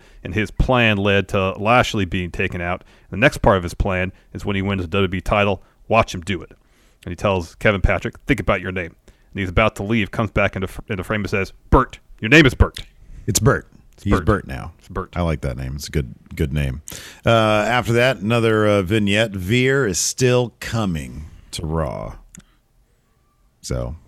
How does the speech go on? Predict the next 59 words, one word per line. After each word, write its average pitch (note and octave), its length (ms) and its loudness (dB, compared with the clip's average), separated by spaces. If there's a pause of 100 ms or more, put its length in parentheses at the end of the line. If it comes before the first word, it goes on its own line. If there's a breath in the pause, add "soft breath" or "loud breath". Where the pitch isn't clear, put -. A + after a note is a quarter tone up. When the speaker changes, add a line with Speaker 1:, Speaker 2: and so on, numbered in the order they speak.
(200)
Speaker 2:
we'll D#2+ 160 -2
see. D2+ 220 2
Uh, E2+ 120 -2
Fightful G#2 460 0
Select F#2 320 -4
had, F2 200 0
like, D#2+ 160 -2
a E2+ 40 -4
little D2 160 -2
write-up C#2+ 380 -2
on C#2+ 200 -4
it. D2 40 -2
It - 20 -2
didn't D#2+ 160 -2
really D2 160 -4
give C2+ 180 -4
us C2 120 -6
much. C#2+ 320 -4
Like, C2+ 280 -6 (880 soft breath)
they, D#2+ 160 2
they're D#2 140 0
sort E2 220 2
of C2+ 100 -2
aware D2 380 0
that C#2 220 -2
it's C#2 220 -6
being D2 220 -2
turned D2+ 200 0
into C#2+ 240 0
a C2+ 40 0
joke. C#2 520 -2
Speaker 1:
Yeah. G2 160 0
Speaker 2:
Although E3+ 220 4
you D#3+ 140 4
have D#3+ 120 0
to D#3 60 0
appreciate B2+ 520 0
W G2+ 160 0
W F2+ 260 0
E - 20 0
Social. C#2+ 540 -6 (540 soft breath)
They, D2+ 340 0
they, C#2+ 220 -4
Speaker 1:
Oh, D#2 260 2
Speaker 2:
they - 60 -10
Speaker 1:
send G2 280 2
Speaker 2:
tweeted C#2+ 140 0
out, C#2+ 180 2
Speaker 1:
Veer. - 60 -16 (500 loud breath)
Speaker 2:
"Send D2 340 -2
Veer," D2+ 280 2
and C#2+ 240 -4
Taz D2 300 0
got C#2 160 -2
a C2 40 -4
kick C#2+ 240 -4
out C2+ 140 -2
of C2+ 80 -2
that. C#2 240 -2